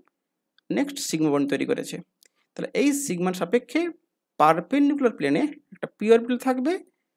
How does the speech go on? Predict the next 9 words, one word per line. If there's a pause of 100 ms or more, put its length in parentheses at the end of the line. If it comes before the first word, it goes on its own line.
(260)
সেই (200)
পি (300)
অরবিটাল (100)
দুটো (480)
জুড়ে (100)
গিয়ে (260)
তাদের
মধ্যে (160)
ফার্স্ট